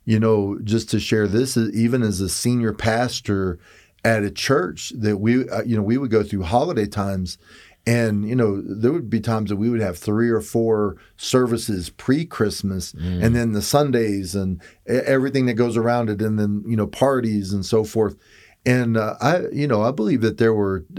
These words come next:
Speaker 1: times there which, you know, later, you know, talking to my wife, that she felt like even though we're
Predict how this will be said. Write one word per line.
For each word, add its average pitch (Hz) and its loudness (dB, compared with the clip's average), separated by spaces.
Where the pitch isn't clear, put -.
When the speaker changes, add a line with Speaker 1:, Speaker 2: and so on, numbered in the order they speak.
Speaker 1:
times 117 0
there 107 4
which, 98 -4
you 123 0
know, 98 -2
later, 101 0
you 107 -2
know, 98 -2
talking 101 -4
to 104 -4
my 92 -4
wife, 101 -2
that 107 2
she 123 4
felt 117 4
like 101 -2
even 113 2
though 113 2
we're 107 2